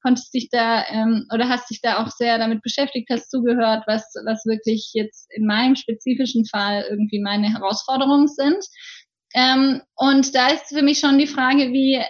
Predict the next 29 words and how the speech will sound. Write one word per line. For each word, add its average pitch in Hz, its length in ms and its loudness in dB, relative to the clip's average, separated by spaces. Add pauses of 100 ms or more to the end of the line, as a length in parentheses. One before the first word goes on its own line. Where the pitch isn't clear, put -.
also 240 260 -2 (420)
ich 233 140 -4
bin 269 140 2
ja 254 100 4
nicht 277 160 4
deine 254 220 2
einzige 262 400 0
Klientin. 214 640 0
Wie 247 220 2
gelingt 269 440 2
es 277 140 -6
dir 220 160 0
immer 214 240 0
wieder, 214 240 -2
dich 214 260 -4
auf 214 280 -4
die, 214 360 0 (180)
auf 220 160 -8
die 214 220 -6
Person, 247 640 2
die 240 140 -2
du 226 80 0
dann 214 220 0
vor 220 200 -2
dir 226 200 0
hast, 214 240 -4 (140)
ein-, 208 460 -2
einzustellen 208 880 -4
und, 196 240 -10